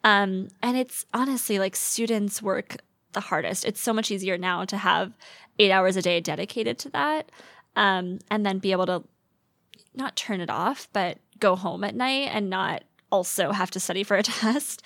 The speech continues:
I think being able to balance a lot of different,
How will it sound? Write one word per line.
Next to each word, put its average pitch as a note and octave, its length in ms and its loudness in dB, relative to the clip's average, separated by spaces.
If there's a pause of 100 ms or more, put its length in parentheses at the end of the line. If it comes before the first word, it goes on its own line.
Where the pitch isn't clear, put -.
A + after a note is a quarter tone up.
(480)
I B3+ 120 6
think D#4 320 -2
being A3 200 4
able A#3 180 4
to C4+ 120 4
balance F#3 720 2
a G#3 80 0
lot F3+ 280 4
of G3+ 180 0
different, F#3 760 -2